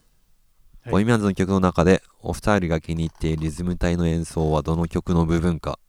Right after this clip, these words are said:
Speaker 2: 教えていただけますか？
Speaker 1: ほう。
Speaker 2: また、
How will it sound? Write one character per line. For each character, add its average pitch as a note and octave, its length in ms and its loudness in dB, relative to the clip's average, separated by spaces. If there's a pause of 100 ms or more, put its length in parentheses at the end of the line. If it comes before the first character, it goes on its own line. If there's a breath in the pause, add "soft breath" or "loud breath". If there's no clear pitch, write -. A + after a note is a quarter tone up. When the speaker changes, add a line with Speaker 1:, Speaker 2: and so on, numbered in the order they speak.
(180)
Speaker 2:
教 - 80 -14 (100)
え F2 80 -4
て F2+ 80 -4
い E2 40 -4
た F2+ 120 -2
だ F2+ 80 -6
け G2+ 100 -4
ま G2 100 0
す - 80 -2
か？ - 200 -4 (480)
Speaker 1:
ほ - 320 -20
う。 - 720 -20 (480 soft breath)
Speaker 2:
ま E2+ 100 -4
た、 G2 240 4